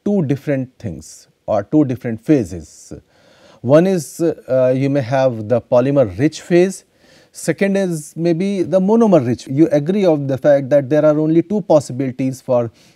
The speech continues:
these phases. So, in the continuous aqueous phase contains only small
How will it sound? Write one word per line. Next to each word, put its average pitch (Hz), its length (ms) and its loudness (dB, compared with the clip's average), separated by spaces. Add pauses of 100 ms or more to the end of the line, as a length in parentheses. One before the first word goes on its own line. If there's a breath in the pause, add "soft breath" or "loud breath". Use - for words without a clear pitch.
these 117 300 -4
phases. 104 540 -4 (640 soft breath)
So, 185 380 2
in 165 380 0
the 165 100 2
continuous 220 640 0
aqueous 151 400 0
phase 123 440 -4
contains 151 580 -4
only 170 320 0
small 165 440 2